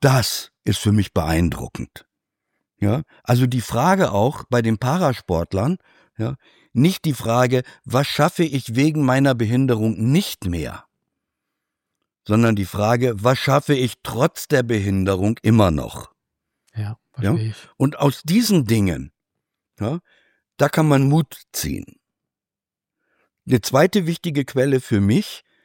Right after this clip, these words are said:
Speaker 1: ist, ich werde in diesem Sommer zusammen mit meiner Frau wieder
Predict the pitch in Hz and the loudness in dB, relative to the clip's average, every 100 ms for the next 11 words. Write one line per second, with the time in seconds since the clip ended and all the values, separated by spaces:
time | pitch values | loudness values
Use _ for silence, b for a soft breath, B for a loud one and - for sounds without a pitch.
0 | _ - 135 151 - 117 117 131 131 123 | _ -2 -2 -2 -8 -4 0 0 2 0
1 | 117 120 117 113 127 131 127 131 - 110 | 0 0 0 2 2 2 0 -4 -6 0
2 | 120 117 113 110 107 101 101 113 120 113 | 2 2 0 -2 -2 -4 -2 -2 0 0
3 | 113 110 | 2 2